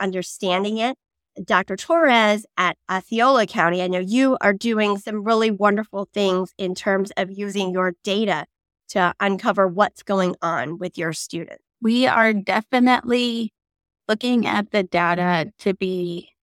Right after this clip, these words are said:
Speaker 2: our backbone of everything that we do and in our efforts to fight chronic absenteeism.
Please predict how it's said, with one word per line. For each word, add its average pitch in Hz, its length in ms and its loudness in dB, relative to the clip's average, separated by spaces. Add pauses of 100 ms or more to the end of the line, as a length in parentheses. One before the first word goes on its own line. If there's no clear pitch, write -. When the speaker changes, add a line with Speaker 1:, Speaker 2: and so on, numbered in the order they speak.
(140)
Speaker 2:
our 175 140 -2 (100)
backbone 180 680 0
of 160 100 -6
everything 185 480 2
that 202 180 2
we 220 100 -2
do 185 360 -2
and 170 240 -6
in 170 160 0
our 180 200 0
efforts - 720 -6 (440)
to 196 120 -2
fight 180 460 0
chronic 180 520 0
absenteeism. 185 920 0